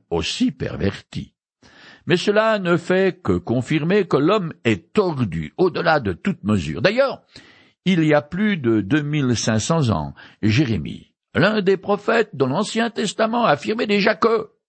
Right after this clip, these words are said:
le cœur est tortueux par-dessus tout, et il est incurable. Jérémie chapitre dix-sept, verset neuf.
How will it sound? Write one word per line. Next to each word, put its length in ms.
le 160
cœur 580
est 320
tortueux 580
par-dessus 720
tout, 360
et 360
il 120
est 140
incurable. 840
Jérémie 480
chapitre 460
dix-sept, 360
verset 320
neuf. 420